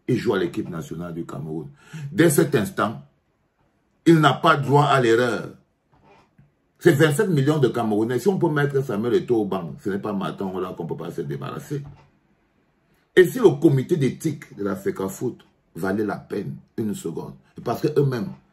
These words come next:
je suis sûr que s'il y a, il y a quelque chose qui est aussi présent beaucoup à la feca, il doit y avoir beaucoup de tribalisme là-bas. Je suis sûr. Il doit y avoir beaucoup. Vous savez que c'est normalisé. Je suis sûr qu'au niveau de la fecafoot, là, hum, hum, hum, hum.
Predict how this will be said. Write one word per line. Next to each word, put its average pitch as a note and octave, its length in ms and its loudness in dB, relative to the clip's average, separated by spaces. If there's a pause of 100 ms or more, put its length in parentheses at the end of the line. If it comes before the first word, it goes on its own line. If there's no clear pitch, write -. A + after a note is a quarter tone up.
(720)
je A2+ 80 -2
suis D#3+ 160 0
sûr D#3 240 0
que D#3 120 -2
s'il D3+ 180 -4
y D3 40 0
a, - 320 -6 (340)
il B2+ 60 -4
y C3+ 40 2
a B2+ 60 -2
quelque C3+ 280 -2
chose A#2 320 0
qui G#2 80 -6
est - 20 0
aussi G2+ 200 -4
présent F#2 380 -6
beaucoup E2+ 380 -6
à E2 60 -8
la D#2 120 -10
feca, - 260 -14 (100)
il A2+ 60 -6
doit G2+ 100 -4
y - 20 -4
avoir F2+ 180 -4
beaucoup - 320 -4
de - 60 -8
tribalisme - 500 -10
là-bas. - 280 -16 (800)
Je F3 60 -10
suis C#3+ 160 0
sûr. G#2 260 -6 (680)
Il C#3+ 120 2
doit C3 160 2
y - 20 -4
avoir B2+ 220 -2
beaucoup. B2 380 -6
Vous C#3+ 60 2
savez F3 140 4
que D3+ 80 0
c'est D3 120 4
normalisé. B2 680 0
Je C#3+ 120 4
suis D#3+ 180 -2
sûr C3+ 420 -2
qu'au C3+ 140 -4
niveau A2 260 -2
de G#2+ 40 -6
la E2+ 100 -2
fecafoot, - 560 -8
là, G#2 220 -4
hum, F#3 80 -4
hum, G3 680 -4 (600)
hum, B3+ 80 -6 (460)
hum. G3+ 60 0